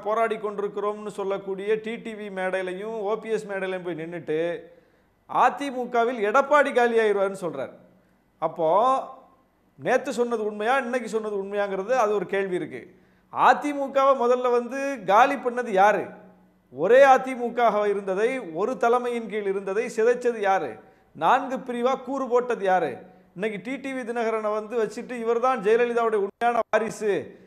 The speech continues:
இவர் தலைமையில தான் அதிமுக திரள போகுதுன்னு இன்னைக்கு வந்து அண்ணாமலை சொல்றார். எதுல வாரிசுன்னு தெரியல.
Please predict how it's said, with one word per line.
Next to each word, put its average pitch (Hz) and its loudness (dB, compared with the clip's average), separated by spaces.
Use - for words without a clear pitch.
இவர் 208 0
தலைமையில 247 2
தான் 233 4
அதிமுக 233 -4
திரள 220 0
போகுதுன்னு 226 -2
இன்னைக்கு 202 -6
வந்து 208 0
அண்ணாமலை 208 0
சொல்றார். 170 -2
எதுல 226 4
வாரிசுன்னு 214 2
தெரியல. 175 -2